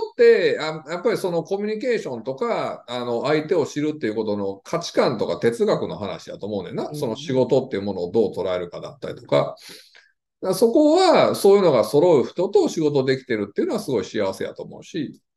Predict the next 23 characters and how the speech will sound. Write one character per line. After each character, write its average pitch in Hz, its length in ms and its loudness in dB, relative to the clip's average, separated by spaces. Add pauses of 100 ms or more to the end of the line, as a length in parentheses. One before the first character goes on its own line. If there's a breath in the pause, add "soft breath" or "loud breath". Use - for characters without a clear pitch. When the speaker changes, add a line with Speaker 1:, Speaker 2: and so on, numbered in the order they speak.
(120)
Speaker 2:
う 190 80 -8
ん。 151 340 -10 (140)
Speaker 1:
で、 185 140 -6
も 240 180 4
う 285 60 0
一 330 180 0
つ 311 120 -4
は、 277 440 2
え 139 80 4
ー 135 80 -4
と、 120 880 2 (100)
よ 202 120 4
り 208 100 -4
大 254 260 2
き 170 100 -6
な 117 100 -6
と 120 100 -6
こ 131 100 -4
ろ 123 80 -4
で 135 100 -2
言 151 140 -4
う - 60 -10
と、 185 440 -2